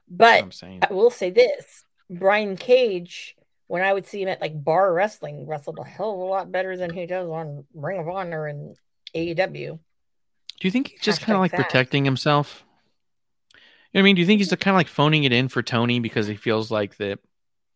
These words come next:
Speaker 2: I mean, he clearly doesn't seem like he's being respected and utilized well there, but it's
Speaker 1: No.
Speaker 2: clearly good money. So
Speaker 1: And
Speaker 2: I
Speaker 1: he
Speaker 2: wonder
Speaker 1: just
Speaker 2: if he's
Speaker 1: signed for
Speaker 2: just
Speaker 1: what,
Speaker 2: kinda
Speaker 1: another
Speaker 2: like, yeah.
Speaker 1: what,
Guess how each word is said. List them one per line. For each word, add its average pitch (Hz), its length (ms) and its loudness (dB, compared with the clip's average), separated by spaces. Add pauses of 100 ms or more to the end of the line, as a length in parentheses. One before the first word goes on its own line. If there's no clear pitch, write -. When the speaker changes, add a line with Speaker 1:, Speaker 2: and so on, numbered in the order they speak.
(1000)
Speaker 2:
I 120 60 -2
mean, 147 120 2
he 143 60 0
clearly 233 320 -2
doesn't 123 200 -2
seem 117 300 -4
like 101 140 -6
he's 98 160 -8
being 101 260 -4
respected 98 600 -8
and 92 180 -8
utilized 92 460 -8
well 87 220 -8
there, 67 280 -18 (840)
but 113 100 0
it's 170 160 0
Speaker 1:
No. 494 180 4
Speaker 2:
clearly 180 300 2
good 98 220 -2
money. 98 440 -2 (1400)
So - 180 0
Speaker 1:
And 127 60 8
Speaker 2:
I 123 40 6
Speaker 1:
he 131 60 6
Speaker 2:
wonder 180 160 4
Speaker 1:
just 226 80 -2
Speaker 2:
if 294 40 0
he's 285 100 2
Speaker 1:
signed - 60 -8
for - 60 2
Speaker 2:
just 254 100 2
Speaker 1:
what, 277 80 6
Speaker 2:
kinda 123 140 2
Speaker 1:
another 113 140 2
Speaker 2:
like, 110 100 -2 (2000)
yeah. 110 200 -8
Speaker 1:
what, 151 160 -8